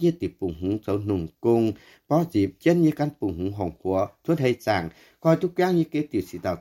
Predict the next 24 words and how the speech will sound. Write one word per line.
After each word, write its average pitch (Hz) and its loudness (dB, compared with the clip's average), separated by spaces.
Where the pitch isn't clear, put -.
dấu, 104 -2
mình 110 -2
bía 95 2
đu 104 -2
nhung, 90 -2
húa 120 6
mà 139 2
túc - -6
chá 120 2
chìn, 101 -4
hàng 123 -2
can 131 -2
chuồng 95 0
cháo 156 0
khoa 143 -2
họ, 92 -4
thùng 98 -2
bé 120 0
kiểu 107 0
như 120 -2
tiểu 95 0
công 110 2
dấu 104 2
nhàn, 107 0